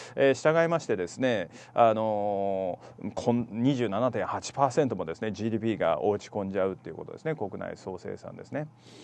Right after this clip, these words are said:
で、まあ、過去最大ということなんですけども、あのー、十年以上前になりますけどね、次のパートで、次の、あのー、スライドのところでやりますけども、あの、リーマンショックっていうのがね、二千八年にありましてですね、リーマンショックの時はですね、もう、お、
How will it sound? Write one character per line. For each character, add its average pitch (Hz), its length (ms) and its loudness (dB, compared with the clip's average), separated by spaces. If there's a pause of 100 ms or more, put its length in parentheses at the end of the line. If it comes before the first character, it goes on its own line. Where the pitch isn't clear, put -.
(380)
で、 170 320 6
ま 185 80 6
あ、 - 20 4
過 214 140 2
去 190 120 4
最 123 180 6
大 123 140 6
と 120 80 0
い 120 60 4
う 117 60 0
こ 120 100 0
と 117 80 -2
な 98 100 0
ん 95 60 -6
で 90 80 -8
す - 80 -14
け 101 100 -2
ど 107 80 -2
も、 117 360 2
あ 113 40 4
の 127 560 0
ー、 123 60 0
十 151 360 0
年 185 200 0
以 208 40 -2
上 220 120 2
前 143 160 8
に 127 80 2
な 113 60 6
り 110 60 2
ま 110 100 2
す - 80 -16
け - 80 -2
ど 95 80 -2
ね、 104 300 0
次 170 200 -4
の 147 100 4
パ 101 140 6
ー - 20 8
ト 98 120 -2
で、 98 240 -4
次 135 180 -4
の、 110 240 -2
あ 92 140 -2
の 87 460 -6
ー、 - 40 -12
ス - 80 -6
ラ 107 100 2
イ - 40 -4
ド 101 100 -4
の 98 60 -6
と 95 80 -2
こ 98 80 0
ろ 92 80 -4
で 87 80 -4
や 87 80 0
り 92 80 -4
ま 92 100 -4
す - 80 -12
け - 60 -8
ど 104 80 -8
も、 107 320 -4
あ 107 80 0
の、 101 100 -4
リ 170 160 -2
ー 302 40 -2
マ 339 80 -2
ン 269 60 -4
シ - 80 -8
ョ 330 40 -4
ッ - 40 -12
ク - 120 -18
っ - 20 -20
て 120 80 -4
い - 20 0
う 90 40 -4
の 78 40 -6
が 73 80 -8
ね、 - 200 -8
二 113 120 -2
千 113 220 -4
八 95 240 -6
年 87 140 -6
に 82 120 -6
あ 85 60 -2
り 95 100 -4
ま 92 120 -4
し - 40 -18
て - 100 -12
で 76 100 -14
す - 100 -16
ね、 95 140 -6
リ 131 160 -6
ー 214 40 -6
マ 269 100 -4
ン 233 60 -4
シ 254 100 -10
ョ 294 40 -2
ッ 254 60 -10
ク 233 80 -8
の 160 100 -6
時 147 260 -4
は 110 160 2
で 98 140 -2
す - 80 -16
ね、 92 280 -4
も 135 280 0
う、 - 120 -8
お、 - 360 -8